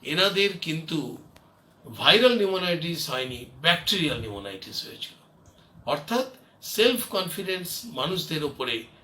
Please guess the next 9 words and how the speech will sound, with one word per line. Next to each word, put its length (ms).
ভাইরাস 500
আক্রমণ 460
কো-, 180
সহজে 460
করতে 240
পারে 260
না, 80
তার 180
একটা 200